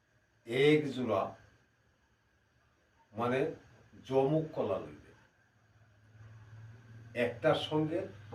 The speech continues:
যেন একটা কলা লাগিয়া থাকে,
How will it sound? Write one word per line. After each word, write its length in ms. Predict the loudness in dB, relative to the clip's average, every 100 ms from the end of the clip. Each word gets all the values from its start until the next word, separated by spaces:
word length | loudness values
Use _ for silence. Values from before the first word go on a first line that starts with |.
| -14
যেন 340 | -6 -2 0 0
একটা 440 | 0 -2 -4 -4
কলা 380 | -2 0 0 -2 -8
লাগিয়া 680 | 0 2 2 -2 -4 -4 -6 -14
থাকে, 260 | -20 -20